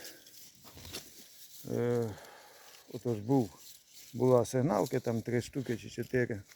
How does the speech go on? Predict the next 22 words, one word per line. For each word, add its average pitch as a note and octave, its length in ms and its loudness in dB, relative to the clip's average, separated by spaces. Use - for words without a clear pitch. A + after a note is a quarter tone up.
плодики. A#2 540 -2
І, G3+ 180 -4
ну, F3+ 260 -2
трошки D3 380 0
підросла, C#3+ 600 4
ну, C3+ 140 6
мало A2 420 6
там A2 200 -8
брав A#2 240 0
живці. B2 420 -2
В - 40 -10
цьому E3+ 280 8
році D#3+ 340 8
нічого C3 580 6
приросту C3+ 540 0
не C3 220 6
дало. A2+ 420 4
Оце C3+ 400 6
воно B2 320 8
закладає B2 760 6
на B2+ 160 2
кінцях A#2+ 560 2